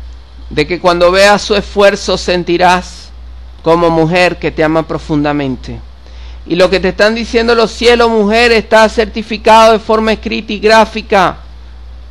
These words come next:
nada más y nada menos que por el nueve basto. Hoy un nueve basto que viene a hablar,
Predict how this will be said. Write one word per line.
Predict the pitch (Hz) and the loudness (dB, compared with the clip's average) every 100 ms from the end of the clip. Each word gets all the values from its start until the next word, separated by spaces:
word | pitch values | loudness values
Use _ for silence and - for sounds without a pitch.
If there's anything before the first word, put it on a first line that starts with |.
| - | -10
nada | 143 170 196 | 0 2 4
más | 208 208 | 2 0
y | 214 | 0
nada | 214 208 | 2 2
menos | 208 220 208 | 2 0 0
que | 190 | -2
por | 196 190 | -4 -2
el | 190 | 0
nueve | 196 202 202 | 0 2 2
basto. | 208 190 - 180 127 - - - - - - - - - - - - - 180 | 2 0 -2 -6 -6 -14 -18 -18 -20 -20 -20 -20 -18 -20 -20 -20 -20 -6 2
Hoy | 208 | 2
un | 226 | 4
nueve | 233 233 233 240 226 | 2 4 4 4 4
basto | 226 233 220 233 | 6 4 2 -2
que | 226 | 0
viene | 214 226 226 | 0 2 2
a | |
hablar, | 220 220 240 240 226 | 4 4 4 4 2